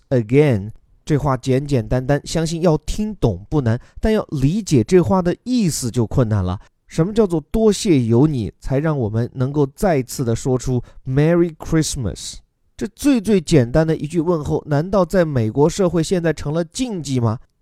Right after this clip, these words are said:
那这就要说到美国社会啊，在我看来比较精分的一点。一方面，美国是一个宗教情节很强的国家，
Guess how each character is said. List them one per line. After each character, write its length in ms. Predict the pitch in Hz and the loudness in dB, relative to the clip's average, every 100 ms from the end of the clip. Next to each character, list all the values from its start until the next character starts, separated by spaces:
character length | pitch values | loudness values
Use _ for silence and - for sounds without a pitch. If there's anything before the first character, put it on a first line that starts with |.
| - | -10
那 60 | |
这 160 | 120 170 | 0 2
就 100 | 143 | 4
要 60 | 120 | 2
说 180 | - | 0
到 140 | 131 127 | 0 0
美 180 | 110 98 | 0 -2
国 160 | 117 | 0
社 200 | 117 139 | 2 2
会 100 | 123 | 2
啊， 80 | 92 | 0
在 140 | - | 2
我 100 | 120 | 2
看 220 | 110 - 123 | 2 -2 -2
来 80 | |
比 160 | 113 123 | -2 0
较 160 | 117 104 - | 0 0 -2
精 260 | 170 170 | -4 -4
分 240 | 151 156 139 | -2 -4 -2
的 160 | 104 - | -6 0
一 120 | 131 | 0
点。 160 | 101 - _ - | 0 -6 _ -12
一 160 | 180 | -4
方 180 | 175 196 | 0 0
面， 140 | 208 - | 0 -6
美 200 | 123 107 | -4 -2
国 140 | 120 | -2
是 140 | 117 147 | -2 -2
一 20 | |
个 80 | 131 | -2
宗 260 | - 170 | -2 -6
教 160 | 160 127 | 0 0
情 300 | - - 131 | 0 -8 -4
节 160 | 131 127 | -2 -2
很 320 | - 104 90 | -2 -2 -2
强 320 | - 92 117 | -8 -6 -2
的 160 | 131 104 | -2 -2
国 180 | 101 | -2
家， 220 | 101 107 | 0 -2